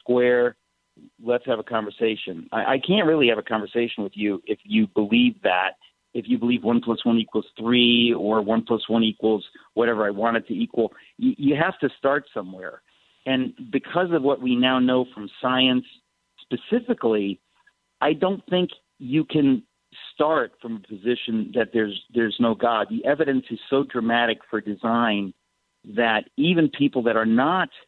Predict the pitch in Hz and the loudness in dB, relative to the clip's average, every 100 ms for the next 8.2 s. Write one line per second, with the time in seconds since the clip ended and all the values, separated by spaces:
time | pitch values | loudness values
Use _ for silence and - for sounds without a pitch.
0 | _ _ _ _ _ - 170 - - 135 | _ _ _ _ _ -2 -2 -2 -2 0
1 | 127 123 110 101 113 127 117 117 110 117 | 0 0 -2 -2 2 2 4 2 2 2
2 | 135 120 113 135 127 156 135 101 123 143 | 2 2 2 0 2 2 0 0 0 0
3 | 135 101 92 76 - 87 - - 120 123 | -4 -4 -4 -6 -10 -10 -4 2 2 4
4 | 113 98 - _ - 120 110 - - 143 | 0 -2 -16 _ -2 2 0 -2 0 2
5 | 131 110 104 101 _ _ _ _ 120 127 | 2 0 0 -2 _ _ _ _ -2 0
6 | 123 120 139 135 139 - 113 127 147 120 | 0 0 0 0 -4 -8 -6 -4 -2 -2
7 | 107 104 131 131 - 110 98 107 131 156 | 0 0 0 -2 0 0 2 2 2 2
8 | 156 151 | 0 0